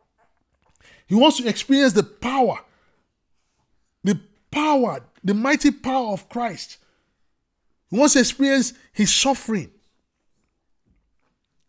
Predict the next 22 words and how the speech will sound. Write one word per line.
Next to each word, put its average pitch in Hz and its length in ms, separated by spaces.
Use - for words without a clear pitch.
He 254 260
wanted, 262 640
he 240 200
had 262 280
a 240 80
desire 202 720
to 202 180
know 247 640
who 262 200
Christ 240 440
was. 202 480
And 214 260
the 277 100
desire 240 540
was 185 320
what? 196 220
He 233 160
needed 262 320
his 190 160
mind 233 440
renewed 202 580
daily. 247 420